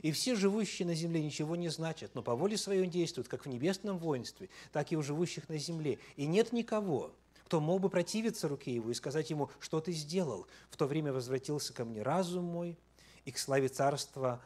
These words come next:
моего возвратилась ко мне сановитость и прежний вид мой.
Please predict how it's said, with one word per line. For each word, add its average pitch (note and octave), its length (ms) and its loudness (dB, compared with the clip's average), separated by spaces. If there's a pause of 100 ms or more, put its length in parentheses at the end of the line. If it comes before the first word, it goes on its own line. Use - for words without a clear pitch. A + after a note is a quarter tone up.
моего B2+ 300 0
возвратилась A#2 840 -2 (500)
ко B2+ 120 -2
мне A#2+ 380 -2
сановитость C3 720 0
и C3+ 80 -8
прежний A#2 560 -2
вид D#3+ 380 0
мой. F#3 340 -4